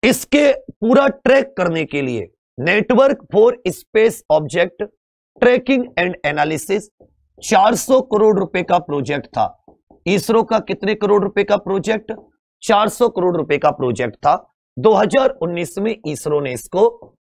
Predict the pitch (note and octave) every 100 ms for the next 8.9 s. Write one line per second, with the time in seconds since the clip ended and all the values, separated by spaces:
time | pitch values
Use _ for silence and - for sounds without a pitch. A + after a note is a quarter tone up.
0 | _ C#3+ G#3 A3+ G#3+ - C#3+ C3+ F3 -
1 | D3 C3+ D3 C3+ A#2+ G#2+ B2 F3 A#3 -
2 | _ _ _ G#3+ G3 D#3+ - A#2+ G2 -
3 | _ _ _ _ _ _ - - A#3+ C4
4 | B3+ B3 C4 G#3+ F#3+ F#3 F#3+ F#3 C#3+ D3+
5 | - E3+ G3 A#3 _ _ _ - F3 A#3+
6 | - G3+ D#3+ A3 G#3 E3 - C#3+ - C#3+
7 | D#3 G3 - A#2+ - B2+ C3+ A3 - C4
8 | B3+ _ _ _ E3+ D3 A2+ G#2 E2+